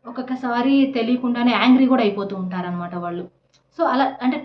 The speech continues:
వీళ్ళు ఎలా అంటే ఫ్లెక్సిబుల్ అనమాట. టూ in వన్ లాగా అయిపోతూ ఉంటారు. చేంజ్ అయిపోతూ ఉంటారు. మూడ్స్ అనేవి వీళ్ళకి అప్పటికప్పుడు చేంజ్ అయిపోతూ ఉంటాయి. నిజానికి ఎలా తీసుకున్నా కూడాను వీళ్ళు హార్ట్ పరంగా, మైండ్‌సెట్ పరంగా తీసుకున్నా కూడాను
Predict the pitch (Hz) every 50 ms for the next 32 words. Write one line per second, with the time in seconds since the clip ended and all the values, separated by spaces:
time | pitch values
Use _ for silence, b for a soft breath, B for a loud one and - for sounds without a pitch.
0 | - 226 214 262 247 254 254 247 262 311 370 415 403 392 359 330 311 - 427 453
1 | 440 403 330 285 226 214 208 - - 269 269 - - - 370 349 277 233 208 208
2 | 208 190 185 208 208 196 226 262 294 285 277 277 254 247 247 247 240 240 254 240
3 | 220 208 - 208 196 202 196 196 196 196 196 185 185 180 - - 254 277 269 269
4 | 285 - 247 233 233 240 226 202 202 202 196 202 202 220 233 226 220 202 196 190
5 | 185 185 185 180 180 185 180 - 180 - 202 196 - - 262 302 285 285 247 233
6 | 226 214 208 - 202 196 196 196 190 190 180 180 180 175 175 - - _ _ b
7 | b b b b b b 269 269 339 359 359 330 - 349 359 359 349 285 - -
8 | 226 240 254 269 311 311 311 302 285 - - 285 277 277 277 247 233 220 214 208
9 | 220 254 285 311 285 - - - - 214 226 226 226 220 214 214 220 208 - -
10 | - - b b b b b b - 240 226 226 240 233 - 240 226 220 220 214
11 | 220 226 226 220 214 202 208 214 214 247 233 - 220 202 202 202 208 202 208 208
12 | 202 - - 208 196 202 - 196 190 185 190 202 247